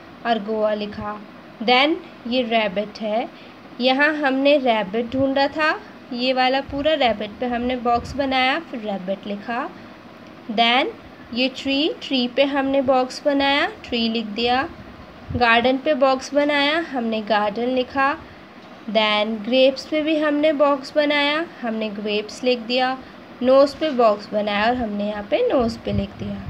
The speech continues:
ठीक है। Then color the picture। अब आपको यहाँ पे tomato दे रखा है, आपको इसमें color करना है red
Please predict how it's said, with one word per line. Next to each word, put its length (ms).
ठीक 200
है। 140
Then 340
color 300
the 160
picture। 380
अब 140
आपको 280
यहाँ 220
पे 140
tomato 460
दे 120
रखा 300
है, 120
आपको 300
इसमें 320
color 320
करना 320
है 300
red 360